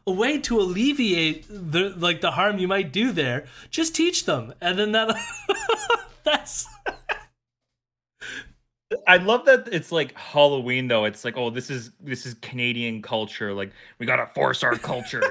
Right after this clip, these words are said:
Speaker 1: <laughs>
Speaker 2: Halloween, Tim Hortons, force it on them, force it on the immigrants. And it's like, "Oh my God, this is our culture, Halloween?" 'Cause even people in, like, Australia or, like, Europe,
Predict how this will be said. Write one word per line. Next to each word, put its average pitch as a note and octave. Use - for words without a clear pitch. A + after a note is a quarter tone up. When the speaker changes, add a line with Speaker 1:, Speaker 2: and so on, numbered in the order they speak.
Speaker 1:
<laughs> -
Speaker 2:
Halloween, D3
Tim D#3
Hortons, C3+
force F3
it D3
on C3+
them, A2
force F#3
it E3
on D3
the C3+
immigrants. B2
And B2+
it's C3
like, C3
"Oh D3+
my C3+
God, B2+
this C#3
is D#3
our C#3
culture, C3
Halloween?" D#3
'Cause E3+
even A3+
people G#3+
in, F3+
like, D3
Australia C#3
or, G#2+
like, A2+
Europe, C3+